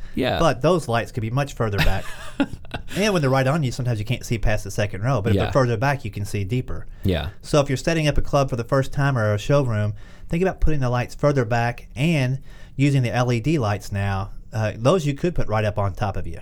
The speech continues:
Speaker 1: Yeah.
Speaker 2: So if you've got an old frame where you wanna mount 'em, you can do that and take the par thirty-eights out.
Speaker 1: Well, and, uh, and, and if, even if you're, like, sort of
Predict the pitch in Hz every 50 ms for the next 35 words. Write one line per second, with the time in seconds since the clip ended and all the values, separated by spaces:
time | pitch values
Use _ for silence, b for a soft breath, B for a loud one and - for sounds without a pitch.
0 | - - - 101 85 67 - - - 135 120 127 120 135 135 127 123 113 131 135
1 | 131 127 120 123 - - 135 131 135 135 123 117 120 117 113 117 113 107 113 127
2 | 143 147 123 107 101 101 113 104 98 131 135 110 107 - - - 101 95 101 -
3 | - 113 107 - 120 107 101 107 104 107 107 107 - - 123 127 120 98 95 -
4 | - 139 139 147 147 139 131 120 104 - - - - 98 85 73 58 - - -
5 | - - - - - - - - - 110 107 - - 117 110 107 107 - - 120
6 | 120 120 - 95 95 - 135 139 151 139 127 - 127 107 101 101 98 95 - -
7 | 78 82 80 - - - - - - 120 101 92 85